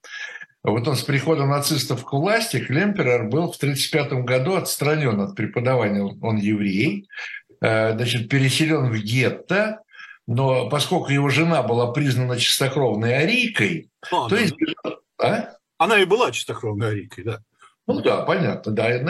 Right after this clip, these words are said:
Speaker 1: он избежал депортации. Вот. Э, и после установления нацистского режима он начал вести дневник, где вот, э, день за днем он, э, значит, отмечал изменения окружающей повседневной жизни.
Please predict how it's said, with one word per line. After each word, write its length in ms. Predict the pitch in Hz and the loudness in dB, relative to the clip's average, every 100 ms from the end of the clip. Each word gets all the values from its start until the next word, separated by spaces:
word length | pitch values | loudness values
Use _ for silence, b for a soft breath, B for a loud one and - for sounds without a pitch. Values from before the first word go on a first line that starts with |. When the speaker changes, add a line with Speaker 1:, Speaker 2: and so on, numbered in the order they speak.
| 180 165 | 2 2
Speaker 1:
он 200 | 226 240 | 2 0
избежал 400 | 175 170 214 185 | 2 2 4 2
депортации. 920 | 175 180 165 - - - - - - _ - B B B B | 0 0 0 -2 -4 -4 -4 -4 -8 _ -16 B B B B
Вот. 500 | 117 123 101 - - | 2 2 2 -2 -2
Э, 200 | 117 117 | 0 2
и 100 | 160 | 2
после 300 | 208 190 185 | 2 2 2
установления 480 | 147 180 190 185 160 | 2 0 2 4 2
нацистского 440 | 156 165 - 180 | 0 -2 -2 0
режима 320 | 190 214 262 | 0 0 0
он 100 | 214 | 0
начал 280 | 214 208 190 | 2 2 2
вести 280 | 170 160 196 | 2 0 0
дневник, 600 | 175 190 185 139 110 - - - B B B | 0 2 2 2 0 -2 -10 -16 B B B
где 560 | 113 113 120 165 175 139 | -4 -2 2 4 4 2
вот, 320 | 135 135 - | 0 0 0
э, 260 | 135 127 117 113 113 | 0 0 -2 -4 -4
день 300 | 117 143 175 | 0 2 2
за 220 | 131 156 | 2 2
днем 420 | 160 226 254 214 | 2 2 0 0
он, 340 | 156 175 160 143 | 0 0 -2 -2
э, 540 | 143 143 143 135 135 | 0 2 2 2 2
значит, 260 | 131 135 - | 0 -2 0
отмечал 480 | 135 151 139 190 - | -2 0 0 0 2
изменения 1040 | 165 143 156 156 160 196 185 156 135 131 B B B | 2 2 2 2 4 4 2 2 0 -4 B B B
окружающей 640 | 127 135 135 170 165 - | 0 2 2 2 2 -2
повседневной 720 | 135 117 - 131 151 143 143 139 | -4 -2 0 0 0 0 0 0
жизни. 480 | 117 90 80 - | 0 -2 -4 -10